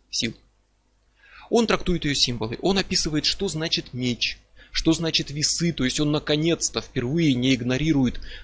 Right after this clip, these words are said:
главный рисунок карты, ее символику. И вот далее уже трактует описанное с христианско-антропософских позиций, рассуждает о справедливости, принятии решений, воздаянии за дела,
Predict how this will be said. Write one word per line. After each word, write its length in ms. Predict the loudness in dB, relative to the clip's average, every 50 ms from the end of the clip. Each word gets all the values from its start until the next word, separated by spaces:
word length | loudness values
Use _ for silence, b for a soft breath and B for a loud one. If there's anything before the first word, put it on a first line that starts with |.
| B
главный 520 | -6 -4 0 2 2 2 2 2 0 0 0
рисунок 680 | 0 -2 -2 0 0 2 2 2 2 2 0 -2 -4 -6 -10
карты, 400 | -4 -2 -2 -2 -4 -6 -8 -10
ее 140 | -8 -6 -6
символику. 640 | -6 -8 -8 -10 -8 -6 -6 -6 -6 -10 -12 -18 -20 -20 _ _ _ _ _ _ _ _ B B B B B B
И 140 | 0 2 2
вот 240 | 2 0 0 0
далее 480 | 0 0 2 2 0 0 -2 -2 -4 -6
уже 420 | -6 -8 -6 -2 0 0 0 0
трактует 680 | -2 -6 -8 -8 -8 -6 -6 -4 -4 -4 -4 -8 -12 -18 -20 _ _ _ _ _ _ _ _ -18
описанное 560 | -18 -18 -10 -8 -4 -2 0 0 0 0 0 0
с 80 | 0
христианско-антропософских 1600 | -2 -4 -6 -6 -6 -4 -4 -2 -2 -2 -4 -6 -6 -4 -2 -2 -2 0 -2 -2 -2 -4 -6 -4 -4 -4 -4 -4 -8 -10 -12 -10
позиций, 540 | -10 -8 -6 -4 -4 -4 -4 -6 -6 -8 B B B B B B
рассуждает 680 | -6 -6 -4 -2 -4 -4 -4 -6 -8 -8 -10 -10 -8
о 40 | -8
справедливости, 760 | -8 -4 -2 -2 -2 0 0 0 0 0 0 -2 -4 -4 -6
принятии 480 | -8 -8 -8 -6 -6 -8 -8 -6 -6 -4
решений, 640 | -4 -2 -2 -2 -2 -2 -2 -4 -6 -8 -10 -12 -16 -12
воздаянии 640 | -10 -10 -4 -2 -2 -2 -2 -4 -4 -8 -10 -10
за 140 | -8 -8 -6
дела, 360 | -6 -4 -4 -2 -4 -4 -6